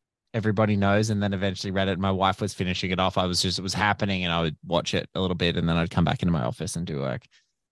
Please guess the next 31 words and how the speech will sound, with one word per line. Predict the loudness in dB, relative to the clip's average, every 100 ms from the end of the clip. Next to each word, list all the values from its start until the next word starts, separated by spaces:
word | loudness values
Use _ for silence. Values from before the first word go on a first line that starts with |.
| _ 0
And | 2
I | 4
just, | 4 2 -8 _
I | 0
kept | 4 4
marveling | 4 4 6 4 4 2 2
at | -2
the | -6
fact | 0 0 0 -2
that | -2 -2 -4 _ _ _
that's | -2 0 2
one | 2
thing | 4 2
that | 0 2
L | 4 4
A | 4
loves | 2 0 -2 -4 -6 -8 -6
about | 0 2 2
itself, | 0 0 0 -2
and | -4
the | -2
one | -4
thing | -2 -2
I | -2 -4
truly | -4 0 2 2
love | 2 2
about | 0 0
your | -2
book | -2 -2
is | -2 0
that | -2